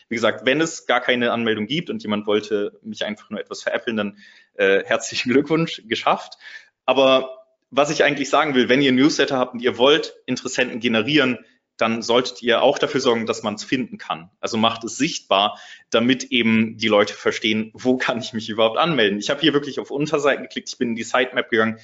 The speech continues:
ich habe es nicht gefunden. Ähm, deswegen,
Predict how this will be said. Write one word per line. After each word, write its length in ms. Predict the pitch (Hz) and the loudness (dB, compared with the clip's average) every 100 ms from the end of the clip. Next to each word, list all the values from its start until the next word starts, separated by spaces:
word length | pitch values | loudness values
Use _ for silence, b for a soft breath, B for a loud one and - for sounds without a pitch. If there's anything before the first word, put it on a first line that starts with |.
| B | B
ich 60 | - | -2
habe 120 | 120 | 0
es 120 | 113 | 0
nicht 300 | 123 143 - | -2 -4 -6
gefunden. 540 | 131 - 123 120 139 135 B B B | -4 0 0 -2 -10 -12 B B B
Ähm, 400 | 123 110 110 110 120 | 0 2 2 0 -2
deswegen, 600 | 117 131 127 123 - | 0 0 2 -2 -6